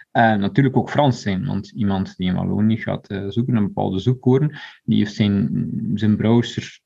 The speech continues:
uiteraard niet in het Nederlands staan. Misschien wel in het Engels, zoals je aangeeft, maar dat moet je gaan bekijken. Ik zie te weinig bedrijven die gewoon dus hun belangrijkste zoekwoorden in hun specifieke taal gaan intikken in Google en kijken: "Hoe word ik nu precies getoond?"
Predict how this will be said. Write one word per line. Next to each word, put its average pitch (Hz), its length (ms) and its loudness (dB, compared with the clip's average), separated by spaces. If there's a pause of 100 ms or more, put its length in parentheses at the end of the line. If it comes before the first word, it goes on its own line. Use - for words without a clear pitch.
uiteraard 113 320 2
niet 113 100 4
in 104 100 0
het 101 100 0
Nederlands 104 420 0
staan. 90 280 -10
Misschien 101 320 -6
wel 123 180 4
in 123 100 4
het - 60 -6
Engels, 147 420 0
zoals 127 360 -8
je 120 240 -4
aangeeft, 127 440 -2
maar 120 120 0
dat 123 80 4
moet 139 100 6
je 131 60 2
gaan 123 200 4
bekijken. 110 460 -4
Ik 107 80 -6
zie - 120 -8
te - 80 0
weinig 139 240 4
bedrijven 127 500 2 (340)
die 113 120 -4
gewoon 123 160 2
dus 139 140 0
hun 117 140 2
belangrijkste 123 440 0
zoekwoorden 123 500 2
in 98 100 0
hun 104 140 -2
specifieke - 480 -10
taal 107 220 0
gaan 104 120 -2
intikken 110 420 0
in 98 140 0
Google 117 200 4
en 101 100 0
kijken: 123 320 2
"Hoe 113 120 4
word 123 200 2
ik - 100 -18
nu 110 120 4
precies - 400 -8
getoond?" 110 560 0